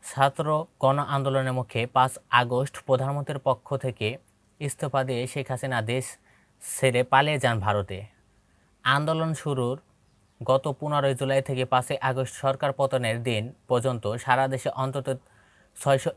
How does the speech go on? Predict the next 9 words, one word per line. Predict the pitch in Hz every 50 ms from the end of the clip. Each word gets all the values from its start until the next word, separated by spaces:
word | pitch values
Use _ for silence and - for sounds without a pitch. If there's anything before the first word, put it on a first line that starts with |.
| - 147
একত্রিশ | 143 - - - 143 139 143 135
জন | 151 143 139 131
নিহত | 127 139 135 - 123 110 113 135
এবং | 120 123 117 120 131 - 139
উনিশ | 143 147 151 143 - 135
হাজার | 131 135 131 120 113 117 - _ _ _ _ _ _ _ _ _ _ _ _ _ -
দুইশো | - 107 127 135 143 135 - 156 139
জনের | 151 147 143 143 139
বেশি | 139 131 - 139